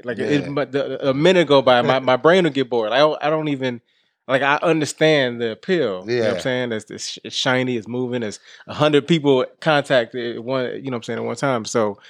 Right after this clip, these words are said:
Speaker 1: um, I understand why, why, why it gets to draw and the attention that it does. But I also appreciate going through high school and college for the most part without social media being what it is.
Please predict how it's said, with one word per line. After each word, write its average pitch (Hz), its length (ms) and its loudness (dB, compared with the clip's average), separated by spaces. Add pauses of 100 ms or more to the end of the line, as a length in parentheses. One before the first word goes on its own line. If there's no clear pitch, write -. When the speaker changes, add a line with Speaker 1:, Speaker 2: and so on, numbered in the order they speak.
(320)
Speaker 1:
um, 113 200 0
I 139 120 4
understand 143 380 0
why, 113 220 4
why, 117 400 -2
why 113 380 -4 (100)
it 117 160 -6
gets 127 260 0
to 113 100 -6
draw 117 300 2
and 107 100 -4
the 101 40 -8
attention 117 380 -6
that 104 100 -6
it 98 80 -14
does. 113 460 0 (360)
But 110 320 0 (300)
I 123 140 2 (120)
also 151 280 4
appreciate 120 800 0 (300)
going 135 280 6
through 131 200 -2
high 135 200 0
school 120 600 -2 (400)
and 110 240 -4
college 151 480 0
for 127 80 -8
the 110 80 -4
most 156 260 -2
part 104 320 -2
without 117 640 0 (320)
social 135 380 0
media 131 320 4
being 113 260 -2
what 104 140 -6
it 101 100 -10
is. 95 400 -10